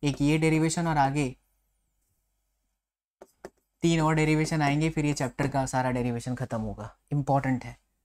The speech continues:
तो आप कंडक्टर बनाए हैं, एक बार फिर से बनाते हैं, उसको थोड़ा सा डीप डाइव करते हैं। ये कंडक्टर हमने बनाया,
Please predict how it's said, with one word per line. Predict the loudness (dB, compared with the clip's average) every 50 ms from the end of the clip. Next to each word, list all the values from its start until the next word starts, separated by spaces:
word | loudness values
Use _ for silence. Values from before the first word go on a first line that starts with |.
| _ _ _ 2
तो | 4
आप | 4 4 4
कंडक्टर | 2 0 0 0 0 0 -2 -2
बनाए | 0 2 2 2 2 2 2
हैं, | 2 2 0 -2 -2
एक | -4 -6 -4 -2
बार | -2 -2
फिर | 0 -2 -2
से | 0 0 -2
बनाते | -2 -2 -2 -4 -6 -6 -6 -6
हैं, | -6
उसको | -6 -8 -8 -6
थोड़ा | -4 -4 -2
सा | -2 -2
डीप | -2 -2 -2 -2 -2
डाइव | -4 -6 -8 -8
करते | -8 -10 -12 -12 -10 -8
हैं। | -6 -4
ये | -4
कंडक्टर | -2 -2 0 0 0 -2 -2 -4 -4
हमने | -2 0 0 -2
बनाया, | -2 -2 -4 -4 -4 -6 -8